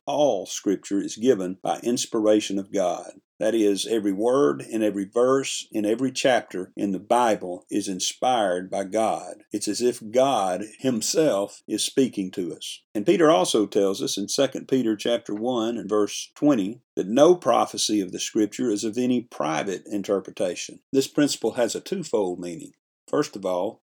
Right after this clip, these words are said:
it tells us that we have no right to interpret a Scripture any way we want to, just according to our own opinions or whims. But secondly, it also means that no Scripture should ever be taken out of context.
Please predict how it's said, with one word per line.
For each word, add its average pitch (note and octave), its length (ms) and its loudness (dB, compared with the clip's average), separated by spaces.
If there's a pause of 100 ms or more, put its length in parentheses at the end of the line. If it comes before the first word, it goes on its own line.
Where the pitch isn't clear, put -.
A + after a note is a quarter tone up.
it - 100 -10
tells C3 280 4
us A#2 140 -4
that - 100 -6
we B2+ 140 -2
have B2 200 -2
no C3 260 -2
right B2 520 -4
to G2+ 100 -8
interpret A#2+ 400 -4
a G#2 60 -8
Scripture C3+ 480 -2
any A#2 160 -2
way G#2+ 200 2
we G#2+ 120 0
want B2+ 300 -4
to, E2+ 240 -8 (460)
just G#2+ 220 -4
according G#2+ 380 2
to G2 100 -2
our G2 80 0
own A2 160 -2
opinions A2 680 -2
or G#2 200 -8
whims. F2+ 600 -4 (600)
But G2+ 120 -10
secondly, C3 480 2
it A2 80 0
also C3 400 0
means A2 340 -2
that G2+ 160 -2
no C3+ 160 2
Scripture B2 680 0 (120)
should - 160 -6
ever C#3 220 4
be C3 140 0
taken B2+ 360 -2
out A2 140 -2
of G#2 100 -10
context. A#2 840 -6